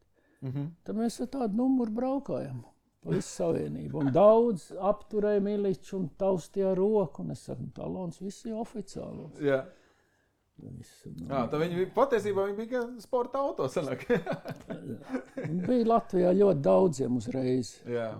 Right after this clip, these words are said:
Speaker 2: norakstītos, jā. Bija, tā
Speaker 1: Mhm.
Speaker 2: bija briesmīga palīdzība sportistiem.
Speaker 1: Aha, aha, aha. Nu jā, nu labi, un par to halli?
Speaker 2: Tad, tad, tad, teiksim, man tā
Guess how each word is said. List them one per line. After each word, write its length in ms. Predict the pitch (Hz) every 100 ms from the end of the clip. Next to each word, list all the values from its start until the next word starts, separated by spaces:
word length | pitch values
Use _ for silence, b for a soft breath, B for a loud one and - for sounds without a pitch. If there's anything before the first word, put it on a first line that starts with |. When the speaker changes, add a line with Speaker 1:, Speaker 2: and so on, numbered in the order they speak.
| -
Speaker 2:
norakstītos, 840 | 139 131 - - 127 - 131 -
jā. 160 | - 135
Bija, 220 | 127 135
tā 240 | 127 143
Speaker 1:
Mhm. 60 | 123
Speaker 2:
bija 100 | 127 - 113 107
briesmīga 460 | 135 143 139 123 202
palīdzība 580 | 131 117 120 110 117 117
sportistiem. 640 | - - - 131 - - 110
Speaker 1:
Aha, 400 | 120 113 101 107 110
aha, 220 | 110 110 123 123
aha. 220 | 110 120 131 _ _ _ _ _ -
Nu 100 | 135
jā, 220 | 160 110
nu 100 | 123
labi, 220 | 147 113 131
un 60 |
par 140 | 131 156
to 120 | 135
halli? 480 | 120 120 139 196 214 - _ _ _ _ _ _ _ _ -
Speaker 2:
Tad, 260 | 220 180 -
tad, 260 | 214 220 165 - -
tad, 280 | 208 196 143 123 B B B B B _ _ _ _ _ _ _ _ _ _
teiksim, 280 | 165 147 151
man 140 | 160 147
tā 140 | 147